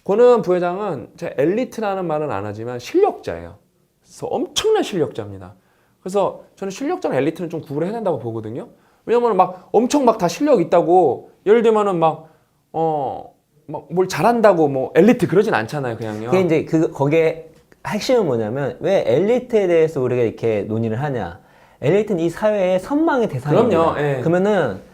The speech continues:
Speaker 2: 우리가 어떤 사람을 나의 롤모델로
Speaker 1: 롤모델이
Speaker 2: 생각할 때
Speaker 1: 있으니까.
Speaker 2: 엘리트가 보통 자-, 태우기 때문에, 그러면 어떤 사람이 엘리트냐에 따라서 우리가 잘 얘기할 필요가 있어요.
Speaker 1: 왜냐면
Speaker 2: 근데
Speaker 1: 많은
Speaker 2: 어.
Speaker 1: 사람들이 그 사람 바라보고 따라가려고 그러니까요.
Speaker 2: 그렇죠, 그렇죠, 그렇죠.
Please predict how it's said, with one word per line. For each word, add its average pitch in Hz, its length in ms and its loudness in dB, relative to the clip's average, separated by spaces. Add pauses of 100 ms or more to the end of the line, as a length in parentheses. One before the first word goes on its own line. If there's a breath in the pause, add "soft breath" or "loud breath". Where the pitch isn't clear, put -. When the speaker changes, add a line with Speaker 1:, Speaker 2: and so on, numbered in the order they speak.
(140)
Speaker 2:
우리가 190 680 4
어떤 247 300 2
사람을 254 440 2
나의 156 220 2
롤모델로 180 520 2
Speaker 1:
롤모델이 214 480 8
Speaker 2:
생각할 135 180 2
때 202 260 2
Speaker 1:
있으니까. 117 160 0
Speaker 2:
엘리트가 220 560 2
보통 151 220 -4
자-, - 140 -10 (420)
태우기 175 280 -2
때문에, 147 400 -2
그러면 175 360 0 (360 loud breath)
어떤 320 420 0
사람이 277 280 2
엘리트냐에 190 640 0
따라서 170 280 2
우리가 147 160 2
잘 143 200 0
얘기할 139 340 0
필요가 196 240 2
있어요. 95 360 -8 (160)
Speaker 1:
왜냐면 254 280 6
Speaker 2:
근데 202 60 6
Speaker 1:
많은 202 240 8
Speaker 2:
어. - 40 4
Speaker 1:
사람들이 226 280 4
그 196 60 0
사람 208 160 4
바라보고 185 400 6
따라가려고 220 460 8
그러니까요. 147 200 6
Speaker 2:
그렇죠, 208 260 4
그렇죠, 123 360 2
그렇죠. 107 440 -4